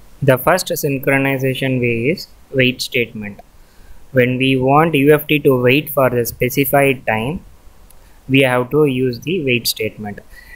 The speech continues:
Uh, it is like passing the run script for the given amount of time.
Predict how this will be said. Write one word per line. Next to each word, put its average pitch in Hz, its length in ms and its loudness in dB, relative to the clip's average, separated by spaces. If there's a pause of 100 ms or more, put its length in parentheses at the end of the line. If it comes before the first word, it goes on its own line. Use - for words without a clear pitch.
(260)
Uh, 131 100 4
it 127 220 2
is 139 160 4
like 135 320 2
passing 151 420 2
the 151 140 6
run 131 280 0
script - 440 0 (340)
for 131 240 4
the 127 260 0
given 135 420 0
amount 120 340 -2
of 127 240 0
time. 104 200 -14